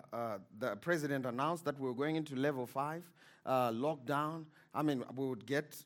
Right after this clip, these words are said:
uh, often, we would get onto Zoom calls with pastors in our communities, and, I mean, everybody's crying, "Oh, we're crying, oh, this is the end." Oh, man, I'm sitting there thinking, "Man, I don't wanna be on this call."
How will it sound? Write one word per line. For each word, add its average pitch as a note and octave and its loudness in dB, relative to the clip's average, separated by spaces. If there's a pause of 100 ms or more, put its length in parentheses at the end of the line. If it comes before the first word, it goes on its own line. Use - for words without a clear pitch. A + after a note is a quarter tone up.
uh, B2+ 2
often, C#3 0
we A#2+ -4
would A2 -6
get C3+ 0
onto B2+ -4
Zoom C3+ -2
calls D3+ -2
with A#2+ -8
pastors C#3 -4
in A#2 -6
our A2 -4
communities, D3 -4
and, A#2 -8
I D3+ -8
mean, D3+ -10
everybody's C3 -4
crying, D3 -6
"Oh, G3 -2 (520)
we're B2+ -10
crying, D#3 -10
oh, E3 -10 (180)
this C#3+ -14
is B2+ -18
the C3 -8
end." D3 -2 (260)
Oh, D#3 -2
man, D#3 4
I'm D#3+ -2
sitting E3 0
there C#3 4
thinking, D#3 -4
"Man, F3 -8
I B3+ -6
don't D4+ 0
wanna E3 2
be B2+ 0
on A#2+ -2
this C3 -2
call." D3+ -6